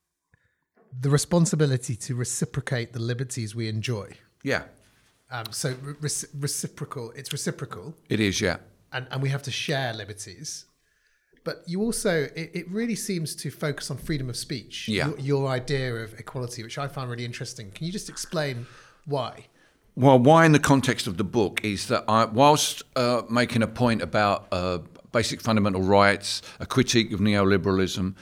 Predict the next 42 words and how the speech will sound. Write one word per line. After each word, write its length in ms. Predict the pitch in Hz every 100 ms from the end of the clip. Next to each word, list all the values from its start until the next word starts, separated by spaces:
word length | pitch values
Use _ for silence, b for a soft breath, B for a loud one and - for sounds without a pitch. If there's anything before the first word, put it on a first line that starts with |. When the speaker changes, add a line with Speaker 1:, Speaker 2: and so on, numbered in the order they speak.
| b 87
Speaker 2:
a, 40 | - 98
a 60 | 92 - -
tr-, 100 | -
an 80 | 113
analysis 560 | 107 117 120 117 110 -
of 60 |
the 60 | 92
way 180 | 98 101
the 100 | 95
world 260 | 92 98 92
is 80 |
drifting, 560 | - 131 120 - 82 92 - B B B B B
I'm 120 | 127
also 320 | 165 185 196
trying 300 | 175 160 151
to 60 | 120
write 260 | 117 127 110
about 320 | 113 113 107
people's 640 | 113 120 104 107 92 - - b b b b
actual 240 | 120 - 117
lived 240 | 120 -
experience. 920 | 117 - - 113 104 85 80 - - - B B
And 140 | 107 110
for 80 |
many 320 | 123 151 175 170
people, 640 | - 131 120 - 85 95 _ b b b _
uh, 180 | 101 98 -
in, 240 | 104 104 -
in, 200 | 104 101
in 160 | 104 98
the, 260 | 95 95 -
in 320 | 98 95 87 - _ _ _ _
our, 260 | 98 101 107
our 200 | 104 101
time, 440 | - 87 80 85 - B B
the 80 | -
place 340 | - 143 160
that 120 | 147 120
they 120 | 123
run 320 | 113 127 123
up 180 | 123 120
against 600 | 101 92 85 - -